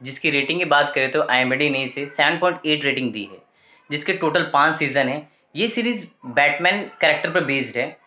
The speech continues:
ये series बिल्कुल Batman movie की तरह है, जहाँ इस series की story James Gordon के पर्सपेक्टिव में दिखाई गई है। तो series की स्टोरी शुरू होती है Gotham City से, जहाँ पर Thomas और Martin Wayne का murder हो जाता है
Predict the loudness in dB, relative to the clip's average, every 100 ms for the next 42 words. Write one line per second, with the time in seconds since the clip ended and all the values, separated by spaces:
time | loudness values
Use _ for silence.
0 | _ -4 -2 0 0 0 -2 -2 -2 0
1 | 2 4 2 0 0 0 0 2 4 4
2 | 2 -2 0 0 0 -4 -4 -2 -2 -4
3 | -8 -4 -2 -2 -4 _ _ _ _ _
4 | -4 -2 0 2 4 2 0 0 0 0
5 | 0 0 0 0 -2 -2 -4 -10 -12 -16
6 | _ _ -4 -2 0 0 0 -2 -2 0
7 | 0 0 -2 0 0 0 0 2 4 4
8 | 2 -2 -2 -2 -4 -2 2 2 2 0
9 | -2 -2 0 0 2 2 0 -4 _ _
10 | 0 2 2 0 0 0 2 4 4 2
11 | 0 2 4 2 4 4 4 2 0 -8